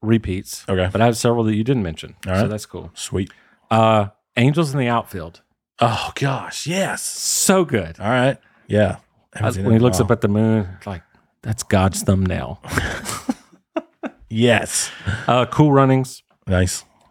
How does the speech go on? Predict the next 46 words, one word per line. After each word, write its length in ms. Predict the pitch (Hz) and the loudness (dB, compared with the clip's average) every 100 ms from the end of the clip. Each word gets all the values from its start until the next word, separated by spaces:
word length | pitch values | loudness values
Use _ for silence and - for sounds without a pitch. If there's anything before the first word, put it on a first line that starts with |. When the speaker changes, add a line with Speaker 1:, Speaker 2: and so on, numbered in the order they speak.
| _ | _
Speaker 1:
Here's 180 | 127 110 | 0 2
one 140 | 101 | 0
for 180 | 85 82 | -2 -10
you. 140 | 80 80 _ _ - | -12 -14 _ _ -4
Almost 320 | 104 120 - | 0 0 0
made 120 | 117 | 0
my 140 | 110 95 | 0 0
whole 260 | 87 95 | -2 -4
Rushmore. 520 | 92 82 - - 82 _ _ | -6 -10 -12 -16 -18 _ _
Speaker 2:
What? 220 | 107 90 - _ _ | -4 -4 -6 _ _
Speaker 1:
Camp 440 | - 143 160 - - _ | 0 2 4 0 -14 _
Nowhere. 640 | 101 104 101 87 76 - _ _ | 2 4 4 0 -8 -14 _ _
Speaker 2:
Oh, 600 | 101 104 113 117 117 117 | -4 -2 0 2 4 6
Speaker 1:
You 60 | 113 | 4
ever 120 | - | 4
seen 160 | 107 139 | 4 4
Speaker 2:
yeah, 160 | 117 | 4
Speaker 1:
this? 100 | 104 | 4
Speaker 2:
with 160 | 113 104 | 2 2
the, 260 | 110 107 | 2 4
um, 480 | 101 98 98 92 92 87 | 4 4 2 0 -6 -12
Speaker 1:
Christopher 440 | - 123 - 107 113 | -4 -4 -2 -6 -2
Speaker 2:
Christopher 260 | 117 120 | 0 2
Speaker 1:
Lloyd? 80 | 123 | 4
Speaker 2:
Lloyd, 300 | 117 120 98 | 4 2 2
yeah. 220 | 101 117 | 0 0
Speaker 1:
Yeah. 260 | 101 98 82 - _ | 0 0 -4 -12 _
Speaker 2:
Oh, 120 | - | -4
my 140 | 104 90 | -2 -4
gosh. 260 | 90 95 92 | -6 -4 2
Speaker 1:
I 460 | 120 131 143 143 - _ - - | 4 4 2 0 -8 _ -20 -6
love 260 | 107 110 | 2 2
that 180 | 95 85 | 2 -4
movie. 300 | 82 80 76 - | -6 -8 -8 -4
Speaker 2:
Man, 120 | 120 | -4
I 40 | |
forgot 180 | 98 98 | 0 0
about 180 | 90 85 | 0 -2
that 140 | - | -4
one. 140 | 95 90 | -6 -8
Speaker 1:
I 60 | 151 | -8
just 200 | - - | -10 -4
love 200 | 208 - | -6 -6
camp 440 | - 151 127 - - | -2 0 0 -4 -6
movies 420 | 110 104 92 85 | 0 2 0 -4
like 160 | 95 87 | -6 -8